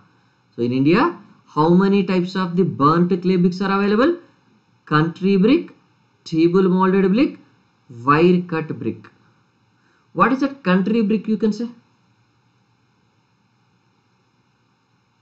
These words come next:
What is the meaning of this country brick, you can say? Are they made up of any standard, uh, uh,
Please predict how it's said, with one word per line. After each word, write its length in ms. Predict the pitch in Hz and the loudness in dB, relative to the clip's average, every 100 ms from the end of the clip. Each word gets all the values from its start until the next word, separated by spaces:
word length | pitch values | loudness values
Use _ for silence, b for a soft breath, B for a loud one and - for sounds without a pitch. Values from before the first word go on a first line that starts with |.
| _ _ _ _ _ _ _ _ _ _ _ _ - | _ _ _ _ _ _ _ _ _ _ _ _ -2
What 180 | 151 | 2
is 60 | 180 | 4
the 60 | 202 | 4
meaning 260 | 202 196 | 2 2
of 160 | 196 175 | 2 0
this 160 | 180 | -2
country 320 | - 156 165 175 | -2 -2 0 2
brick, 220 | 175 175 | 2 2
you 100 | 175 | 0
can 120 | 170 | -2
say? 200 | 214 208 - | -4 -8 -2
Are 220 | 165 220 | 0 2
they 160 | 220 240 | 2 0
made 180 | 196 196 | 0 -2
up 160 | 208 | -2
of 220 | 214 214 | -2 0
any 220 | 180 180 196 | 2 2 0
standard, 640 | - 170 165 175 185 170 | -4 -4 0 0 0 -2
uh, 240 | 175 147 - B B B | 0 0 -4 B B B
uh, 40 | - | -8